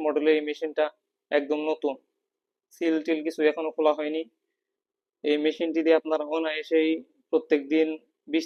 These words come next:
ত্রিশ হাজার টাকার মাছ ধরতে পারবেন ইনশাল্লাহ। যারা নতুন মেশিন কিনতে যাচ্ছেন আমাদের সাথে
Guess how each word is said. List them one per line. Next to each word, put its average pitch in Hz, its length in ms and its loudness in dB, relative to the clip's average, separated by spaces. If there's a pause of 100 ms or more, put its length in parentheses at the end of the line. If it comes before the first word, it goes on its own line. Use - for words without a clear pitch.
ত্রিশ 160 220 -2
হাজার 151 260 0
টাকার 151 200 2
মাছ 147 220 -4 (100)
ধরতে 147 220 -2
পারবেন 147 300 0
ইনশাল্লাহ। 143 480 -6 (2500)
যারা 151 320 2 (240)
নতুন 170 240 -4 (840)
মেশিন 160 320 -4
কিনতে 170 260 -4
যাচ্ছেন 156 420 -4 (180)
আমাদের 147 340 -4
সাথে 151 160 -6